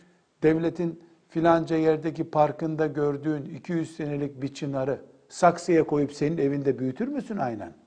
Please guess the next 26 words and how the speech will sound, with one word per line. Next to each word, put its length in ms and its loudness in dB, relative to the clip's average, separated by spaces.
Balkonda 460 6
iki 220 -2
yüz 160 -4
senelik 420 -2
çınar 280 -2
olur 220 -2
mu? 200 -6
Senin 340 2
balkonunda 680 0
küçücük 460 0
bir 100 0
çiçek 340 0
olur. 180 -6
Filmlerdeki 840 2
gerçek 520 0
olmayan 420 0
şeyleri 580 0
biz-, 440 -2
bilhassa 380 2
Müslüman 420 -4
ailelerin 680 2
gerçek 400 0
zannetmesi 880 -6
yanlış 460 0
bir 60 -16
şey. 220 -14